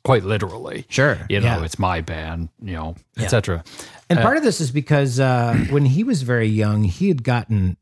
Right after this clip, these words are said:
Speaker 2: hit in the jaw super hard.
Speaker 1: Yeah.
Speaker 2: Um, and to the point, like, with the doctors in those days, they, they went to the hospital and they said, "Oh, you're fine."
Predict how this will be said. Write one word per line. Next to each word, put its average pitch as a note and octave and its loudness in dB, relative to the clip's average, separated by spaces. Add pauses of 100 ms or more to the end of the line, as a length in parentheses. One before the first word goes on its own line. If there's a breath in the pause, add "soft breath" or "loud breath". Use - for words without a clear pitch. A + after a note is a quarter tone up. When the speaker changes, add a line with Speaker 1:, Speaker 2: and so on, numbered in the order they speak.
(280)
Speaker 2:
hit G2+ 0
in A#2+ 4
the G2+ 2
jaw G2 -2 (720 loud breath)
super G2+ 0
hard. D2+ -6 (160)
Speaker 1:
Yeah. F2+ -2 (200)
Speaker 2:
Um, G2+ 4
and G#2+ 2 (120)
to B2+ 2
the G#2+ 0
point, C#3+ 2
like, G#2+ -2
with G#2 0
the G#2 0
doctors B2 0
in G#2+ 4
those A2+ 0
days, E2 -8 (220)
they, G#2 -8
they G2+ 0
went A#2+ 2
to B2 0
the G#2 2
hospital G2+ 0
and F#2 2
they F#2 0
said, A2 -4
"Oh, D3+ 4
you're B2 0
fine." D#2 -12